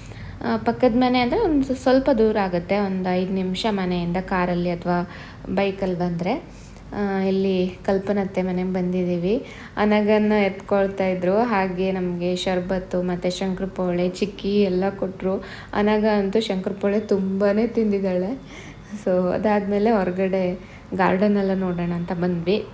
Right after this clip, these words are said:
ತುಂಬ ಹೂವಿನ ಗಿಡಗಳಿದೆ, ಗ್ರೀನರಿ ಎಷ್ಟು ಚೆನ್ನಾಗಿ ಕಾಣಿಸುತ್ತೆ ಅಲ್ವಾ? ಫುಲ್ ನೀರೆಲ್ಲ ಇದ್ ಮಾಡ್ತಾರೆ, ಹಾಕ್ತಾರಲ್ವಾ, ಹಾಗಾಗಿ ಗ್ರೀನ್ ಆಗಿದೆ. So ಮನೆ ಸುತ್ತಲೂ ಎಲ್ಲಿ ನೋಡಿದ್ರೂ ಕೂಡ ಹೂವಿನ ಗಿಡಗಳು ಕಾಣಿಸುತ್ತೆ.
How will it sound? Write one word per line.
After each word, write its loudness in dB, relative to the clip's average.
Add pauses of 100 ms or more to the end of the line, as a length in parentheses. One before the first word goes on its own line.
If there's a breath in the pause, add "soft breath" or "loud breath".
(200)
ತುಂಬ 2
ಹೂವಿನ 0
ಗಿಡಗಳಿದೆ, -2
ಗ್ರೀನರಿ 2
ಎಷ್ಟು -2
ಚೆನ್ನಾಗಿ -2
ಕಾಣಿಸುತ್ತೆ -6
ಅಲ್ವಾ? -4 (360 loud breath)
ಫುಲ್ 6 (400)
ನೀರೆಲ್ಲ 4
ಇದ್ 0
ಮಾಡ್ತಾರೆ, -2
ಹಾಕ್ತಾರಲ್ವಾ, -2
ಹಾಗಾಗಿ -4 (140)
ಗ್ರೀನ್ 4
ಆಗಿದೆ. -2 (800 loud breath)
So 2
ಮನೆ 2
ಸುತ್ತಲೂ 4
ಎಲ್ಲಿ 4
ನೋಡಿದ್ರೂ 6
ಕೂಡ 2 (120)
ಹೂವಿನ 2
ಗಿಡಗಳು -2
ಕಾಣಿಸುತ್ತೆ. -4